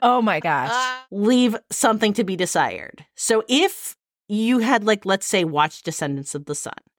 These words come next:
Speaker 3: and then you're at a mall and you see someone, like, choke on a chicken leg. And you're like, "Okay, just watched Descendants of the Sun. I've seen a lot of C P R. I'm fucking going in. That person's going to die."
Speaker 1: Mm-hmm.
Speaker 3: Because in C P R, you keep your elbows locked.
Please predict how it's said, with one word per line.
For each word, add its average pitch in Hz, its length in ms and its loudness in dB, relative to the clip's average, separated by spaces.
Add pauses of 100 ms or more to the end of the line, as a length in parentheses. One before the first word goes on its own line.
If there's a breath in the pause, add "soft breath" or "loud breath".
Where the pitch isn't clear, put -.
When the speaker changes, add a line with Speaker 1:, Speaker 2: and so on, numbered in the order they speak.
(760)
Speaker 3:
and 190 120 2
then 214 120 6
you're 233 100 6
at 240 100 4
a 233 60 6
mall 135 540 2
and 180 100 -2
you 190 80 -2
see 202 220 -2
someone, 190 260 0
like, 170 220 -2
choke - 340 0
on 196 120 2
a 175 60 -2
chicken 156 380 -6
leg. - 380 -16
And 175 80 -2
you're 175 100 4
like, 170 180 4 (300)
"Okay, 147 380 0
just 190 320 0
watched 226 220 2
Descendants 208 440 0
of 208 60 -8
the 220 80 2
Sun. 165 560 0
I've 165 120 -2
seen 190 280 0
a 196 80 4
lot 196 160 4
of 196 60 -4
C 196 180 -4
P 170 180 -2
R. 135 400 2 (640)
I'm 175 140 0
fucking 151 360 0
going 120 280 -2
in. 110 280 -10 (300)
That 175 160 0
person's 190 320 0
going 156 220 -2
to 156 100 -6
die." 143 360 -4
Speaker 1:
Mm-hmm. 226 340 0 (580)
Speaker 3:
Because 214 560 2 (340)
in 220 160 2
C 269 220 -2
P 254 240 0
R, 202 140 4
you 190 240 -2
keep 220 360 -4
your 208 120 2
elbows 175 460 2
locked. - 580 -6